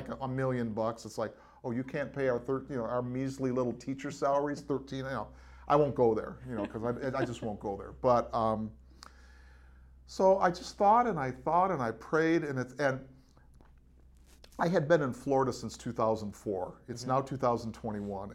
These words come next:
Speaker 1: and I had missed, I love Michigan.
Speaker 2: Right.
Speaker 1: I mean, Florida's nice.
Speaker 2: Yeah, sure. For vacation.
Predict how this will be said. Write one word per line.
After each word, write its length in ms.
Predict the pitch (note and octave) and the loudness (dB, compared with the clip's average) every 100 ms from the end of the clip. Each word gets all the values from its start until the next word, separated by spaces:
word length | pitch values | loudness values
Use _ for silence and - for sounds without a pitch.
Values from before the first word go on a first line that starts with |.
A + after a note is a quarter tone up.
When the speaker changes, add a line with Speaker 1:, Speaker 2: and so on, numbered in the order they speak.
| B2 | -10
Speaker 1:
and 120 | A2 | -6
I 120 | C#3 E3+ | -2 -2
had 160 | C3+ A#2 | -2 -4
missed, 420 | C3 C3+ - - - | -8 -8 -12 -18 -8
I 80 | C#3 | -4
love 300 | D3 D#3 A#2 | -2 -2 -4
Michigan. 420 | A#2+ - G2 - - - | -8 -8 -12 -14 -18 -18
Speaker 2:
Right. 200 | G#2+ F#2+ - - | -16 -16 -14 -8
Speaker 1:
I 40 | |
mean, 120 | D3 | -8
Florida's 440 | - C4+ E4 E3+ B2 | -2 0 0 0 -2
nice. 420 | G#2 F#2+ - - - | -6 -6 -10 -16 -8
Speaker 2:
Yeah, 200 | B3 - | -6 -6
sure. 260 | A3+ F#3 - - _ _ | -4 -6 -8 -20 _ _
For 140 | E3+ | -2
vacation. 640 | D3 B2+ - G2+ - - | 0 0 -2 -8 -8 -12